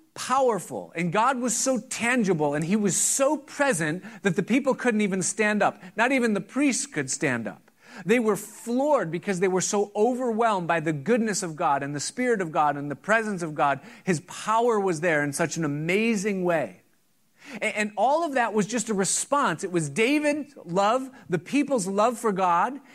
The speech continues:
and then God coming and meeting with them. And there was a sincerity in this desire for there to just be this relationship, this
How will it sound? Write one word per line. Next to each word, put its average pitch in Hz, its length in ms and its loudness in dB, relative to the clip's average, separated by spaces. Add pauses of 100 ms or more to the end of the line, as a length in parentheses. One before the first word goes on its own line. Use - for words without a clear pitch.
(120)
and 202 140 2
then 202 160 2
God 240 340 2
coming 226 300 0
and 185 260 2
meeting 262 380 2
with 226 160 0
them. 220 200 2
And 180 120 0
there 185 80 2
was 180 180 2
a 175 60 -2
sincerity 240 960 2
in 196 100 0
this 170 140 -4
desire 180 720 0 (220)
for 196 120 2
there 196 140 2
to 196 80 4
just 240 300 0
be 269 100 2
this 226 220 0
relationship, 196 920 -2 (300)
this 185 260 0